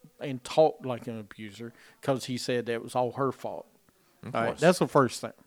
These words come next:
Speaker 1: problem. And th-, it wasn't that bad. If you look at the pictures and stuff, oh, dude, that sucks. I mean, I'm just saying. Uh, and, but he's a dummy beyond. Then you watch the video at Ohio State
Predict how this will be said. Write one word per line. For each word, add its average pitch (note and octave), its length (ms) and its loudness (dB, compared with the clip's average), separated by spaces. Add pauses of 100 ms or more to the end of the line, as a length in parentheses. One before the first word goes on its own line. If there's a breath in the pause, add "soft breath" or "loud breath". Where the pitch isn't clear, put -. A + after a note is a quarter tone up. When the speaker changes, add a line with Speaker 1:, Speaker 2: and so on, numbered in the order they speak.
(140)
Speaker 1:
problem. A2 380 -4 (280 soft breath)
And C#3+ 280 -2 (160)
th-, E3+ 120 -6
it D#3+ 80 2
wasn't D3+ 380 8
that A#2 240 -6
bad. B2 320 -4 (240 loud breath)
If B2+ 160 -4
you F#3+ 120 2
look F#3 200 4
at D3+ 80 0
the B2+ 80 -6
pictures D#3 500 0
and B2 140 0
stuff, F#3 260 -2 (320 soft breath)
oh, B2 200 0
dude, A#2 340 -4
that G#2+ 100 -12
sucks. - 460 -12 (340)
I A#2 60 -6
mean, A2+ 180 -6
I'm A#2+ 120 -6
just A#2+ 180 -4
saying. A2+ 240 -6 (640 soft breath)
Uh, A#2+ 580 0 (680 soft breath)
and, B2+ 540 2 (260)
but C#3+ 300 0
he's E3+ 480 -2 (140)
a C#3 100 -2
dummy A2+ 380 0
beyond. G#2+ 420 -4 (560 soft breath)
Then A#3+ 300 6
you A3 140 6
watch F3 360 4
the C#3 120 2
video B2+ 420 4
at - 120 -10
Ohio B2 340 0
State A2+ 400 -2